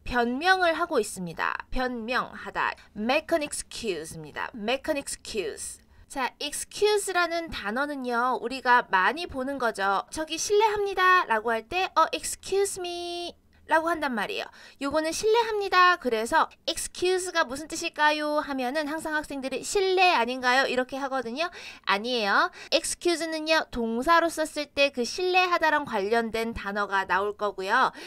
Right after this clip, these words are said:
지금 제가 하고 있는 unexcused는요, 명사입니다. 부정적인 어감의 reason, 이유와 같아요. 이유는 결국 부정적인 어감이 되면은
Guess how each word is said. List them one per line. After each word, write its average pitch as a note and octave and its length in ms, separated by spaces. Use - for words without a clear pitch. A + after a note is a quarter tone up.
지금 C4+ 400
제가 B3 380
하고 C4+ 320
있는 A#3 360
unexcused는요, A#3 1500
명사입니다. A3+ 1300
부정적인 C#4+ 640
어감의 A3+ 420
reason, A#3 360
이유와 D4 640
같아요. - 460
이유는 D4 720
결국 A3 400
부정적인 D#4+ 640
어감이 C4 320
되면은 A3+ 560